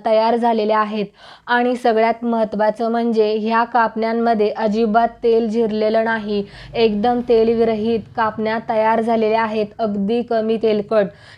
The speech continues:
ह्या कापण्यांच्या पिठामध्ये एकदम दोन चिमूटभर सोडा घातला होता, त्यासोबत थोडंसं तेलाचं मोहनसुद्धा घातलं होतं, त्यामुळे ह्या कापण्यांना टेक्स्चरही सुंदर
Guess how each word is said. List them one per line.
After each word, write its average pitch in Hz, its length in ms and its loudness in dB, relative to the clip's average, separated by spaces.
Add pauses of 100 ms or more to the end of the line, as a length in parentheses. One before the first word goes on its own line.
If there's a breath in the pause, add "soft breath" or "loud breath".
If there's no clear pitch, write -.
ह्या 247 160 0
कापण्यांच्या 233 640 0
पिठामध्ये 233 760 0
एकदम 226 640 0
दोन 233 280 0
चिमूटभर 226 600 -2
सोडा 226 400 0
घातला 226 380 2
होता, 214 420 2 (340 loud breath)
त्यासोबत 233 680 0
थोडंसं 233 560 0
तेलाचं 226 500 0
मोहनसुद्धा 226 680 0
घातलं 220 340 -2
होतं, 214 360 -2
त्यामुळे 233 580 0
ह्या 233 220 0
कापण्यांना 233 760 -2 (340 loud breath)
टेक्स्चरही 233 840 0
सुंदर 226 460 0